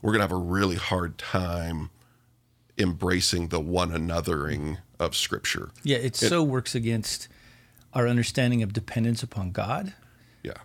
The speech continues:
Speaker 2: Right, which we're called to. We're not called to be independent of God. We're called to be dependent, but then to be the way in which we now we interact with one another.
Speaker 1: Yeah,
Speaker 2: So much
Speaker 1: interdependent on each
Speaker 2: the
Speaker 1: other.
Speaker 2: true interdependence upon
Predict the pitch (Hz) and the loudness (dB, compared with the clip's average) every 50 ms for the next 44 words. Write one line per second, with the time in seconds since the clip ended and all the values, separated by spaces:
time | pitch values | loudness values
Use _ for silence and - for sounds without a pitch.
0 | - _ - - 120 117 117 113 - 131 117 - - 120 - - - 156 156 147 | -20 _ -2 0 2 2 2 2 0 -2 -2 -2 -2 -4 -2 0 2 2 2 2
1 | 147 - 110 110 120 135 143 - - - 156 151 135 117 143 143 - 156 156 143 | 2 0 2 2 2 2 0 0 0 0 0 0 0 -2 -4 0 2 4 4 4
2 | 123 104 - - - 170 175 170 147 113 98 92 90 - - - 104 107 117 113 | 2 0 -4 -4 -2 0 2 4 4 2 2 0 -2 -4 -4 -4 -2 -2 -2 -2
3 | - - 120 113 107 101 104 98 107 107 - - - 160 147 113 95 98 117 - | 0 0 0 0 0 -2 -4 -4 -6 -6 -6 -4 -2 0 0 0 0 0 -2 -4
4 | - - - - - - - - - - - _ _ - 139 - - 147 147 143 | -8 -14 -20 -20 -20 -20 -20 -20 -20 -20 -20 _ _ -2 0 2 4 4 4 4
5 | - 143 131 127 123 120 113 113 113 110 - - - _ - 120 113 107 117 120 | 2 0 0 2 2 2 2 2 0 -2 -6 -10 -18 _ -2 0 2 4 4 4
6 | 120 113 113 110 107 - - - 117 110 113 113 117 113 107 110 107 104 101 101 | 4 4 4 2 2 0 -2 -2 0 2 2 2 2 2 0 0 0 0 0 0
7 | 101 98 - - 101 - - - 107 101 98 98 107 135 156 135 104 92 90 92 | 0 -2 -4 -6 -8 -8 -4 -2 -2 0 0 2 2 2 2 2 0 0 -2 -2
8 | - - - 135 143 131 127 127 123 107 92 - - 104 98 95 90 87 87 85 | 0 2 4 4 4 4 4 4 4 4 2 4 4 4 4 4 4 2 2 0
9 | 80 78 127 139 127 117 90 85 80 - - 208 214 202 175 180 170 - - 151 | 0 2 2 4 4 4 4 2 2 2 4 4 4 6 4 4 2 2 2 0
10 | 131 127 - - - 156 160 156 143 123 110 - - 107 - - 135 127 123 120 | 0 -2 -2 -2 0 0 2 2 2 2 0 0 -4 -6 -4 0 0 2 4 4
11 | 117 113 113 | 4 2 2